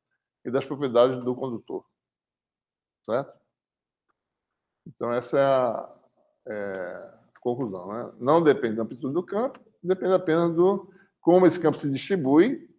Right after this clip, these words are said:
certo? Porque essas coisas dependem, né, da configuração do módulo, é, e assim por diante, certo? Então, a propriedade é essa. O E tangencial, a gente chama de E metal, é praticamente nulo,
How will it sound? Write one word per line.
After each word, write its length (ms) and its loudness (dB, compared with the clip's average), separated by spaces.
certo? 340 -8
Porque 140 -8
essas 200 -8
coisas 200 -2
dependem, 500 -4
né, 140 -4
da 440 -2
configuração 640 -4
do 100 -6
módulo, 400 2
é, 540 -16
e 60 -12
assim 200 -16
por 180 -4
diante, 260 -6
certo? 360 -2
Então, 160 10
a 60 12
propriedade 480 12
é 120 12
essa. 160 4
O 120 8
E 100 12
tangencial, 1000 6
a 40 -6
gente 120 -10
chama 180 -2
de 80 -2
E 80 0
metal, 640 2
é 80 0
praticamente 920 4
nulo, 760 -2